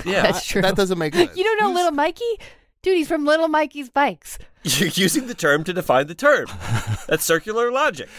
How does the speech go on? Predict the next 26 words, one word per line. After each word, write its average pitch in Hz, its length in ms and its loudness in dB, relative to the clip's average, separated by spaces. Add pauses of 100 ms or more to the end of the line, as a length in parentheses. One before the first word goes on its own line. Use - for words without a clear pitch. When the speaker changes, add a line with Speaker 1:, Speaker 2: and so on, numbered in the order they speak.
(200)
Speaker 1:
and 156 80 0
Speaker 3:
Was 143 100 0
Speaker 1:
it - 40 -6
Speaker 3:
he 156 60 0
Speaker 1:
won't 180 160 0
stand. 254 480 0 (220)
Speaker 3:
Was 131 180 0
Mister 175 240 0 (280)
Cooper 135 320 0
a 104 40 -4
human 131 280 0
or 113 160 2
a - 20 0
Muppet? 92 320 -2 (500)
Speaker 2:
Hooper. - 280 2
He 214 160 2
was 208 100 0
a 214 60 -2
human, 202 420 0
and 190 180 -2
he 185 120 0
passed - 360 -2
away 190 160 2
in 196 140 -6
real 190 240 4
life, - 400 -8